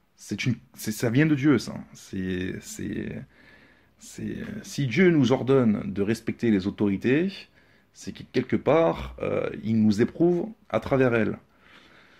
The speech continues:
Mais quelque part aussi, Dieu fait sa justice également, parce qu'il n'y a pas que des saints sur cette terre, il n'y a pas que des saints en France, il n'y a pas que des hommes qui se tournent vers Jésus, il n'y a pas que des hommes qui se tournent vers le,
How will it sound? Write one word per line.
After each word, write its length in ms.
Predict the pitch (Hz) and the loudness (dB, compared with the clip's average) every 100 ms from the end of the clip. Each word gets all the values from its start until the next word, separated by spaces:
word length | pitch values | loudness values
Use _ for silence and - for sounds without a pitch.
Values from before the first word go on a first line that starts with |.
| _ _ _ - - | _ _ _ -16 -4
Mais 100 | 107 | -2
quelque 220 | - - | 0 0
part 200 | 143 139 | 0 2
aussi, 260 | 110 - 135 | 0 -2 -2
Dieu 180 | 117 | -2
fait 140 | 131 127 | 0 -2
sa 160 | 123 | -2
justice 420 | 107 117 - 127 110 | -4 -6 -10 -8 -2
également, 400 | 113 127 131 107 | 0 2 0 -2
parce 180 | 101 | -6
qu'il 100 | - | -12
n'y 40 | - | -8
a 80 | 120 | -4
pas 20 | |
que 120 | 117 | -2
des 120 | 117 | -2
saints 300 | 117 151 123 95 - | -2 0 -2 -2 -12
sur 140 | 113 | -12
cette 220 | - - | -10 -4
terre, 180 | 123 98 | 0 0
il 40 | |
n'y 60 | 95 | -2
a 40 | |
pas 120 | - - | -10 -8
que 120 | 98 | -2
des 120 | 104 | -2
saints 300 | - 131 131 | 0 0 0
en 80 | 113 | -2
France, 400 | 113 139 110 - | -2 0 -2 -4
il 40 | 95 | -12
n'y 40 | |
a 40 | |
pas 120 | 98 110 | -8 -4
que 100 | 104 | -2
des 220 | 95 98 | 0 0
hommes 160 | 123 | 0
qui 100 | - | -2
se 160 | - - | -10 -14
tournent 300 | - 123 104 | -2 2 4
vers 140 | 101 | 2
Jésus, 240 | 101 92 120 | -2 -4 -2
il 60 | |
n'y 60 | 123 | -2
a 40 | |
pas 100 | 104 | -4
que 140 | - 92 | -6 -4
des 200 | 92 101 | -2 -2
hommes 180 | 120 123 | -2 -4
qui 80 | |
se 100 | - | -8
tournent 360 | 107 - 110 104 | -8 -2 0 2
vers 140 | 95 | 0
le, 140 | 95 | -4